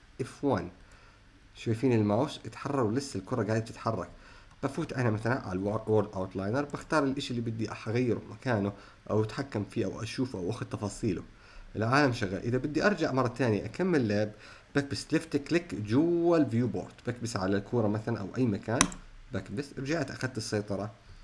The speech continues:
على الكورة. وطبعا عشان اترك نهائيا اللعبة اطفيها بكبس اسكيب، كبسة الخروج اللي في الزاوية في الكيبورد فوق في اليسار، بكبسها بطفي اللعبة ورجع كل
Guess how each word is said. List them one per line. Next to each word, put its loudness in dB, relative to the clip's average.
على 4
الكورة. -4
وطبعا 2
عشان 0
اترك -2
نهائيا -2
اللعبة 2
اطفيها -2
بكبس -2
اسكيب، 0
كبسة -4
الخروج 2
اللي -4
في -10
الزاوية 4
في 0
الكيبورد 0
فوق -6
في -12
اليسار، 0
بكبسها -2
بطفي -4
اللعبة 0
ورجع 0
كل -4